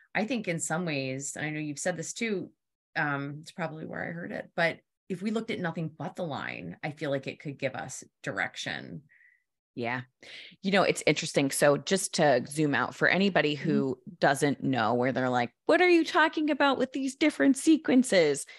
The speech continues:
Speaker 2: Just, again, kind of open your mind to, like, this can be a new starting point for yourself. I think a lot of people here know about human design and the gene keys,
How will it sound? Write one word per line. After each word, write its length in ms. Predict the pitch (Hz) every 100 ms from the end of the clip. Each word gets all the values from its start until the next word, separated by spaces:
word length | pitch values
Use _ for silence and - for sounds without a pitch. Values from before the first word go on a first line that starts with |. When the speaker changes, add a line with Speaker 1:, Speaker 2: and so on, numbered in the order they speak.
| - _
Speaker 2:
Just, 440 | - 208 - - -
again, 300 | 180 165 151
kind 180 | 147 156
of 60 | -
open 260 | 147 151 147
your 100 | 139
mind 300 | 123 120 135
to, 60 |
like, 160 | 117 120
this 160 | 139
can 160 | - 156
be 120 | 143
a 40 | 131
new 160 | 123
starting 440 | 120 - 113 107 123
point 400 | 127 131 127 -
for 120 | -
yourself. 560 | 131 127 - 120 143 -
I 60 |
think 160 | 156 175
a 40 |
lot 200 | 139 117
of 60 | 127
people 240 | - 127
here 220 | 131 143 135
know 380 | 104 104 123 -
about 260 | 147 135
human 240 | 139 143 139
design 300 | 131 135 135
and 120 | 139
the 60 | 135
gene 260 | 135 131
keys, 320 | 131 139 135